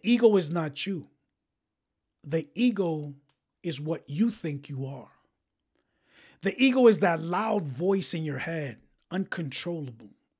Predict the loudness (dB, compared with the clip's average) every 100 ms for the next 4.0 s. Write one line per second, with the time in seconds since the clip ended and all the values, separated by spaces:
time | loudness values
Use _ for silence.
0 | -16 -8 -6 -6 -8 -10 -8 -8 -10 -10
1 | -6 -2 -2 -4 -8 -10 -8 -6 -6 -8
2 | -6 -8 -8 -18 -20 _ _ _ _ -20
3 | -14 -2 4 6 4 4 2 2 0